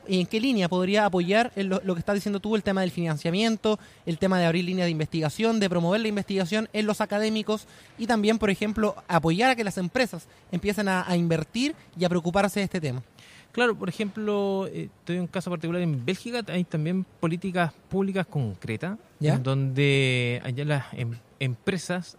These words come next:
Speaker 2: casi están, eh, vi-, se vinculan mucho con las universidades y con los programas de doctorado. De generalmente se llevan uno o dos alumnos, o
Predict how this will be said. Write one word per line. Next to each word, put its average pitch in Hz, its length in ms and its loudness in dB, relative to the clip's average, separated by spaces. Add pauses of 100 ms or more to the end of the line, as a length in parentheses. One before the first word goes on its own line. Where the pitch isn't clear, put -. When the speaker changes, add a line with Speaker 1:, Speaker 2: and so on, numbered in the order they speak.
Speaker 2:
casi - 240 -6
están, 180 320 -4 (100)
eh, 139 200 -2 (400)
vi-, 165 100 -8
se 165 220 0
vinculan 160 440 2
mucho 190 280 -2
con 196 100 -2
las 185 160 -2
universidades 160 600 -2
y - 20 -6
con - 80 -4
los 160 100 0
programas 151 380 -2
de 151 60 -2
doctorado. 135 420 -4 (560)
De - 80 -4
generalmente 156 800 -4
se 156 160 -6
llevan 151 220 -2
uno 170 260 -2
o 151 80 -2
dos 156 440 -6
alumnos, 180 720 -6
o 120 160 -6